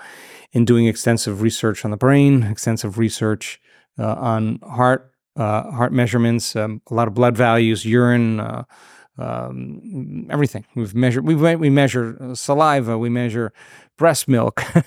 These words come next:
<laughs> we measure tears. I mean, we've measured, uh, just about everything.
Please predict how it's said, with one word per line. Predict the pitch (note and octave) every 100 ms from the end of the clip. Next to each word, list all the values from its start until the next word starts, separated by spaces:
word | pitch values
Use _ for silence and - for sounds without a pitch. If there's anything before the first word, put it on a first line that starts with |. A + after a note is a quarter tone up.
| -
<laughs> | A#2+ _ - -
we | B2+
measure | B2+ C#3 C3
tears. | B2+ A#2 F#3 D3+ A2+ G#2+
I | A2+
mean, | A#2 A#2+
we've | C3 A#2
measured, | C3+ A2+ A#2+ G#2+ _ - - - _
uh, | B2 A#2
just | C3 -
about | A2+ A#2
everything. | A2+ A2 - A2+